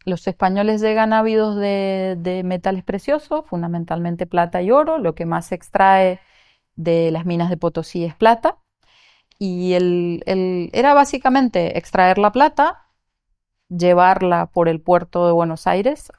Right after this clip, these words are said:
a la corona española. España en ese momento, a-, i-, al igual que, que Portugal, pero con ciertas diferencias entre uno y otro,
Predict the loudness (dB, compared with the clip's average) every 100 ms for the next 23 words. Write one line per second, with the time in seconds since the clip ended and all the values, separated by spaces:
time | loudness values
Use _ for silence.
0 | _ -2 0 0 -4 -2 -4 -2 -4 -4
1 | -2 0 2 0 -2 -6 -12 -10 -2 0
2 | 0 -2 -4 -6 -2 -2 -2 -2 -2 -4
3 | -8 -12 -6 -4 -2 -2 -2 -2 -2 -2
4 | -2 -4 -4 -6 -6 -6 -6 -6 0 2
5 | 2 2 -6 -8 -8 -8 -4 -4 -2 -4
6 | -4 -12 _ _ _ _ -8 -2 2 2
7 | 0 -4 -4 -4 -4 -4 -2 -4 -4 -8